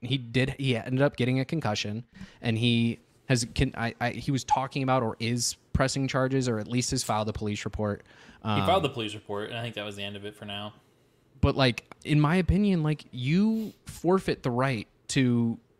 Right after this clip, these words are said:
Speaker 1: do anything like that once you jump that fence. You are
Speaker 2: I'm
Speaker 1: putting
Speaker 2: curious
Speaker 1: yourself in a situation you are, have been told you are not allowed to be in.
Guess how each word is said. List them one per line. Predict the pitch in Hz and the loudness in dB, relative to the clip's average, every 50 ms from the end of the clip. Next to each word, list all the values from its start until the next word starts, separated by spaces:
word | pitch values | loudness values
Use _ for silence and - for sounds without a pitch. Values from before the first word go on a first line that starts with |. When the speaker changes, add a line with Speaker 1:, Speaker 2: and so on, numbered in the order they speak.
| _ _ _ _ _ _ _ _ - - - | _ _ _ _ _ _ _ _ -14 -2 4
Speaker 1:
do | 135 135 139 135 | 4 6 6 6
anything | - 123 147 180 175 - 120 110 110 | 4 2 2 2 2 0 -2 -2 -2
like | 101 98 95 - - | -2 -2 -4 -4 -2
that | 107 98 101 98 - - | -2 0 0 -2 -2 -2
once | 113 120 143 165 - - | 2 2 2 2 2 2
you | 170 160 | 0 0
jump | 135 117 123 123 120 - | 2 2 2 2 2 0
that | 123 95 - - | -4 -4 -4 -6
fence. | 113 95 - - - - - 135 | -8 -8 -8 -6 -6 -6 -2 2
You | 135 147 | 4 4
are | 143 - | 4 6
Speaker 2:
I'm | - - | 6 4
Speaker 1:
putting | 147 170 208 | 6 6 6
Speaker 2:
curious | 214 190 190 247 | 4 4 4 4
Speaker 1:
yourself | 208 185 151 151 - | 4 4 4 2 2
in | - 147 143 | 0 0 2
a | 143 | 2
situation | 135 - 139 - - 127 120 123 - - 120 117 | 2 2 0 0 0 0 2 2 2 2 2 4
you | 120 131 147 151 | 4 4 4 4
are, | - 127 127 | 2 0 0
have | - 131 127 123 | 0 -2 -2 2
been | 117 127 135 135 | 4 4 4 4
told | - - 123 123 139 156 147 | 2 2 2 2 2 2 2
you | 131 120 | 2 2
are | 117 | 4
not | 110 107 107 104 110 | 2 2 0 -2 -2
allowed | - 113 107 98 98 98 92 | -4 -4 -2 -2 -2 -4 -6
to | - 98 | -8 -12
be | 95 90 71 | -12 -12 -12
in. | - - - | -14 -16 -18